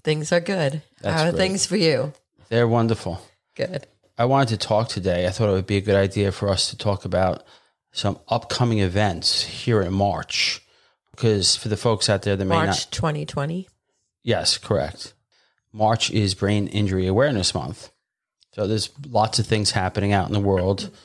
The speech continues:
Speaker 1: Mm-hmm.
Speaker 2: right, around this. And I figured we would, uh, discuss it a little bit, talk to some of the things that are happening both locally and nationally a little bit,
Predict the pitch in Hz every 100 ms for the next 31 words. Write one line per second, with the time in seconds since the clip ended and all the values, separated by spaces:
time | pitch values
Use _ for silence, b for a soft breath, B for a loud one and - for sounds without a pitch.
0 | b b - 180 170 - _ _ 98 92
1 | - 98 107 104 101 92 - 95 90 113
2 | 104 104 107 101 101 98 110 - 113 -
3 | 110 98 95 101 - - b b b b
4 | - - 104 - - 107 101 101 104 104
5 | 98 - 104 101 - - 104 98 107 107
6 | 110 104 110 110 - - - 160 170 208
7 | 196 190 214 214 - 92 101 101 98 92
8 | 98